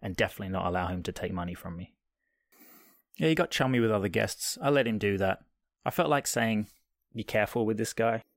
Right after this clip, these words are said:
Don't give him any money." A lot of the time they just thought, "Nah, he's fine. He's just, he's just him."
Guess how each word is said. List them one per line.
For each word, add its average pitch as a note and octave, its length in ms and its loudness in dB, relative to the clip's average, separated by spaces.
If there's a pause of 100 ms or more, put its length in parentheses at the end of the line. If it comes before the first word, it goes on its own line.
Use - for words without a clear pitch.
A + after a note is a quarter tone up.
Don't G#2+ 180 0
give A2 120 -2
him G#2+ 100 4
any G2 160 0
money." G#2 400 -2 (580)
A - 80 -8
lot G#2 120 0
of F#2+ 80 -4
the F#2+ 80 -12
time F#2 260 -6
they F2+ 140 -2
just - 180 -8
thought, G2+ 160 -6
"Nah, F#2 160 -2
he's G2 220 -6
fine. E2+ 300 -10
He's A#2 200 -2
just, - 380 -6 (320)
he's B2+ 160 0
just - 280 -6
him." E3 240 -12